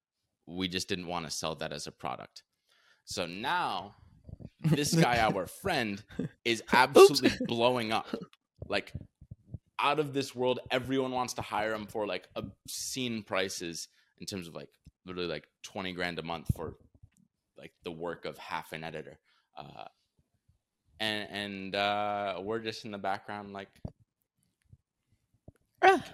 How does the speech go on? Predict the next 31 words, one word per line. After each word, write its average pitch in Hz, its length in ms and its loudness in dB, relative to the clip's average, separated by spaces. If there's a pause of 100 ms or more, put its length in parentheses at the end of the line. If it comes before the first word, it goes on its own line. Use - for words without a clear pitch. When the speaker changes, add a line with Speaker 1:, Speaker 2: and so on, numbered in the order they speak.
(380)
Speaker 1:
"Can, - 140 -8 (800)
Speaker 2:
He - 180 -2
Speaker 1:
can, 113 100 0 (180)
can 90 140 -8
we, 95 220 -6 (160)
can 90 140 -14
we 95 80 -10
make 110 260 -12
some, - 140 -18 (240)
can, - 180 -10 (140)
can - 120 -8
Speaker 2:
The 156 60 8
Speaker 1:
we 104 60 4
make 104 40 -6
some - 20 -
Speaker 2:
difference, 190 400 4
Speaker 1:
of - 60 0
that?" 202 60 6
Speaker 2:
though, 247 180 2 (920)
the 151 100 10
difference, 196 480 4
though, 226 120 6
is 180 120 6
he 156 140 0
just 143 200 0 (100)
executed. - 580 -2 (400)
He's 139 200 2
just 131 220 2
executing 120 580 2
so - 480 4
hard. 95 340 -4